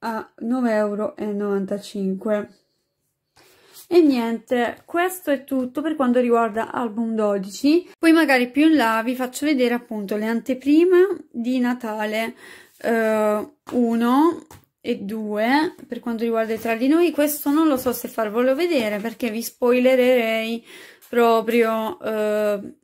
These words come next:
tutto, perché già il, l'uno è valido dal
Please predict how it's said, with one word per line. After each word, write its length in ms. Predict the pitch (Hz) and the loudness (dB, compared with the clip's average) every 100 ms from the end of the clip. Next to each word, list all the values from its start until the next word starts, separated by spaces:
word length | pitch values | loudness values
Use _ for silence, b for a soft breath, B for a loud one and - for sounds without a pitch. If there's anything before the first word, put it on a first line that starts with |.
| _ _ _ _ | _ _ _ _
tutto, 640 | 226 208 190 _ 233 214 | -10 -10 -10 _ -4 -2
perché 400 | 226 247 247 226 | 0 0 0 0
già 440 | 196 277 294 294 - | 2 4 4 0 -6
il, 280 | 254 254 247 | -4 0 2
l'uno 360 | 285 330 320 | 2 4 4
è 120 | 311 247 | 2 2
valido 680 | 233 226 233 240 233 233 | 0 0 0 0 -2 -4
dal 800 | 226 214 208 208 208 208 208 208 | -2 -2 -2 -4 -4 -4 -4 -8